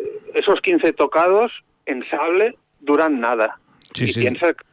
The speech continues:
Speaker 1: que un encuentro puede ser un catorce quince.
Speaker 2: Sí, sí, claro,
Speaker 1: Si
Speaker 2: sí,
Speaker 1: gana
Speaker 2: sí.
Speaker 1: el de quince, en total
Speaker 2: Mm.
Speaker 1: son veintinueve tocados.
Speaker 2: Sí, sí.
Speaker 1: Pero esos veintinueve tocados, pues igual, de cinco minutos no pasan. No
Speaker 2: No,
Speaker 1: pasan.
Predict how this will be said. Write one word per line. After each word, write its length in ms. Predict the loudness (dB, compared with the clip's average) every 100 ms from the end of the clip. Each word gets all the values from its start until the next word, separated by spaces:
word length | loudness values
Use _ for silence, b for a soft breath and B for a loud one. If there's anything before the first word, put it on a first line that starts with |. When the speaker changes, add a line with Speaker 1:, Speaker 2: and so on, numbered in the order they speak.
| _ _ -2
Speaker 1:
que 140 | 2
un 120 | 2
encuentro 520 | 2 2 2 2 0 2
puede 240 | 2 2
ser 180 | 2 2
un 140 | 2
catorce 480 | 0 0 0 0 -4
quince. 420 | 0 -2 0 -4 -4
Speaker 2:
Sí, 180 | -4 -4
sí, 160 | -2
claro, 280 | -4 -4 -4
Speaker 1:
Si 120 | -2
Speaker 2:
sí, 20 |
Speaker 1:
gana 220 | 0 2 2
Speaker 2:
sí. 40 |
Speaker 1:
el 60 | 0
de 80 |
quince, 440 | 0 0 0 0 -2 -4
en 100 | -2
total 320 | 0 2 0
Speaker 2:
Mm. 40 | 0
Speaker 1:
son 340 | 0 0 -2 -8 B B B -4
veintinueve 560 | -2 -2 0 2 4
tocados. 500 | 2 0 2 2 0
Speaker 2:
Sí, 220 | -2 -4
sí. 140 | -2 -4 -6 -6
Speaker 1:
Pero 120 | -4
esos 160 | 0 0
veintinueve 500 | 0 0 2 2 4
tocados, 600 | 2 2 2 4 2 0 -4 -20 -8
pues 200 | -8 -4
igual, 280 | -2 -2 -2 -4
de 100 | -4
cinco 240 | -2 0 0
minutos 420 | 2 2 2 2
no 140 | 2
pasan. 400 | 0 0 -2 -4 B B B B
No 100 | -2
Speaker 2:
No, 160 | 2 2
Speaker 1:
pasan. 160 | 0